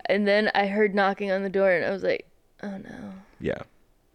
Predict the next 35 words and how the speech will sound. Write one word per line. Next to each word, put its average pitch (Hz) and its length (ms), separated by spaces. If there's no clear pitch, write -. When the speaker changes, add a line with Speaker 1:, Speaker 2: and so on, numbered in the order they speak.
Speaker 1:
And 202 160
I, 196 180
like, 202 240
when 202 220
I 196 60
was 196 160
waking 196 280
up, 196 100
I - 80
was 208 120
like, - 220
"I 196 40
really 214 260
don't 226 160
wanna 226 140
get - 160
up. - 140
I 113 40
just 107 180
wanna 113 200
roll 110 200
over 226 200
and - 140
go - 60
back - 200
to 220 100
sleep." 294 300
<laughs> - 320
Speaker 2:
Oh 87 40
my - 260
gosh. - 300
Speaker 1:
I 240 40
was 240 140
so 240 200
comfortable. 226 720